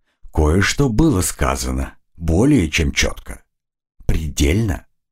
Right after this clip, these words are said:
Но, в принципе, это нормально. В этом мире всегда или ты, или тебя".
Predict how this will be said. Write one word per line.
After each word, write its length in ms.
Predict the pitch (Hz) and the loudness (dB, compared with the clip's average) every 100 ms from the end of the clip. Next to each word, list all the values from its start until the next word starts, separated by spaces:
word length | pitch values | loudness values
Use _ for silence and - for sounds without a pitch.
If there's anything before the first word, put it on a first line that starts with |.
| _ _ _ _ _ _ - - _ | _ _ _ _ _ _ -20 -20 _
Но, 300 | 139 160 - | 0 0 -4
в 140 | - | -2
принципе, 480 | - 170 143 131 139 | 2 2 0 0 0
это 320 | - 123 113 | 0 0 0
нормально. 600 | 110 101 78 67 60 60 - _ _ _ _ - | 0 0 0 -2 -4 -10 -14 _ _ _ _ -2
В 160 | 113 | 0
этом 240 | 180 165 151 | 2 4 4
мире 260 | 165 156 | 4 2
всегда 540 | - - 120 98 85 82 | 0 0 0 0 0 2
или 260 | 113 107 | 2 2
ты, 300 | 120 175 190 | 4 2 2
или 320 | - 139 120 | 4 4 4
тебя". 520 | 107 98 65 - - | 2 0 2 0 -4